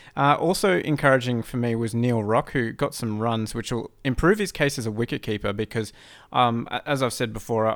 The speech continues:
I've not been particularly impressed with Lorcan Tucker's, uh, uh, work behind the stumps. I think he's a very good batsman,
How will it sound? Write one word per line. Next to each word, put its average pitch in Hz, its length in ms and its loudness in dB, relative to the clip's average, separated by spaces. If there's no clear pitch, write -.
I've 120 80 -2
not 147 180 0
been 131 140 -2
particularly 117 480 -4
impressed 107 380 -4
with 104 140 -8
Lorcan 107 340 -6
Tucker's, 107 480 -4
uh, 104 380 -6
uh, 113 40 0
work 113 260 0
behind 107 260 -4
the 95 60 -8
stumps. 110 360 -2
I 117 40 -2
think 131 140 0
he's 120 140 -2
a - 20 -6
very 110 160 0
good 95 160 -4
batsman, 107 480 -2